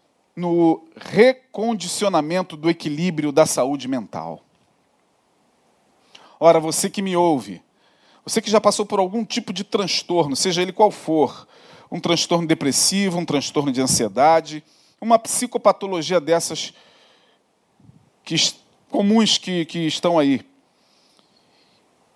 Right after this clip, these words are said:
e que em algum momento, mesmo tendo recorrido aos medicamentos ou à psicoterapia, não abdicou da oração,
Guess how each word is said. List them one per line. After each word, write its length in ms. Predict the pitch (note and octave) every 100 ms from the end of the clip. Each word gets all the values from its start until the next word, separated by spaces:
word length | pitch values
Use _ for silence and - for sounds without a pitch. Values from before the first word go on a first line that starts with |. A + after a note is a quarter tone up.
| -
e 80 | G3
que 300 | - B3 -
em 180 | C#4 C#4+
algum 260 | B3+ G#3+
momento, 600 | A#3 G3+ D3 C3+ A2+ - - _ _ _ _ _ _ _ _ _ _ _ _ _ _ _ _ _ _ _ _ _ _ -
mesmo 600 | F3+ G#3+ B3+ A3+ A3+ A#3
tendo 320 | A3+ A3 G3
recorrido 680 | E3 F3+ D#3+ C#3+ B3+ A3 A3 - -
aos 420 | - F#3 F3+ - - -
medicamentos 920 | D3+ D#3+ - D#3+ D#3 F3+ - A#2 - - -
ou 400 | D#3+ F#3 F#3 D3 - -
à 140 | D3+
psicoterapia, 1000 | - - G3 E3+ F3+ D#3 C#3 C#3+ B2 G#2+ _ _ _ _ _ _ _ _
não 320 | E3 A3 B3+
abdicou 840 | A3+ F3+ G#3 F3 - F3+ D#3 A#2 _ _ _ _ _ _
da 240 | _ D#3+ F#3+
oração, 720 | F#3 C3+ - - F3+ D#3+